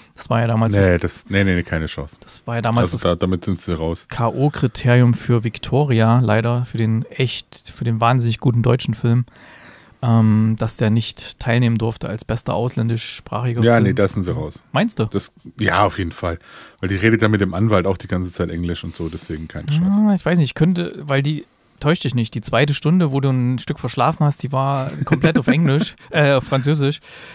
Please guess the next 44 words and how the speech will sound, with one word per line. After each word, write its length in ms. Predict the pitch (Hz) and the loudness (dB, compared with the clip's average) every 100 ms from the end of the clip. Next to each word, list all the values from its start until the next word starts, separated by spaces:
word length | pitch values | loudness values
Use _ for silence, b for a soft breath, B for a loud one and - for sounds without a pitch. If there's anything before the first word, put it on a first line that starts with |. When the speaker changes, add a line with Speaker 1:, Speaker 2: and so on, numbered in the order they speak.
| - | -8
Speaker 1:
Ähm, 600 | 117 123 127 127 123 120 120 | 0 4 4 4 2 0 0
mal 120 | 117 | 0
schauen, 280 | - 143 110 | 0 2 2
warte 120 | 131 | 0
mal, 80 | 123 | -2
steht 240 | - 117 | -4 -4
hier, 160 | 139 123 | -4 -4
ach 60 | 117 | -2
nee, 80 | 120 | 0
jetzt 180 | 110 - | -2 -2
sind 120 | 117 | -2
ja 60 | |
die 100 | 110 | -2
Oscar-Nominierungen, 720 | 113 113 123 110 110 113 113 110 | -4 -4 0 2 2 2 0 0
sind 120 | 113 | 0
ja 80 | 104 | 0
noch 80 | 104 | -2
nicht 180 | 98 - | -2 -2
raus, 220 | 110 - B B B B | -2 -2 B B B B
weil, 600 | - 110 110 107 107 107 - _ - | -4 2 4 4 4 2 -2 _ -10
äh, 160 | 123 117 | -8 -8
ich 100 | - | 0
glaube, 240 | 139 147 | 2 2
die, 300 | 127 120 120 | 2 0 0
die 100 | 117 | 0
Hauptdarstellerin, 840 | 110 - 131 - 127 123 127 123 131 | -4 -4 -4 -2 -2 0 0 0 -2
ähm, 560 | 127 117 117 113 113 110 | -2 0 2 0 -2 -2
Sandra 340 | 117 120 113 | -4 -2 0
Hüller, 260 | 123 131 123 - - | 2 2 0 -6 -16
die 80 | 127 | -10
hätte 200 | - 147 | -6 -4
dann 260 | 120 120 | -2 0
durchaus, 600 | 127 156 165 120 127 127 B B B B B B - | 4 4 4 2 0 -2 B B B B B B -6
okay, 340 | 151 - 151 | -2 2 2
Oscar-Nominierung 720 | 143 - 156 143 143 147 180 | 2 0 2 2 4 4 2
kann 120 | 160 | 2
sie 80 | 156 | 2
ja 60 | 147 - | 2 0
trotzdem 560 | - 143 - - 131 | -4 -2 -2 0 -2
kriegen 340 | - - 127 117 | -2 -2 0 0
als 200 | 98 - | -2 -2
besten, 800 | 110 - 110 107 107 104 110 123 | -4 0 0 2 2 0 -4 -4
beste 280 | 113 - 107 | -6 -4 -4
Hauptdarstellerin 800 | 113 - 113 - 110 107 113 | -4 -4 -4 -2 0 2 0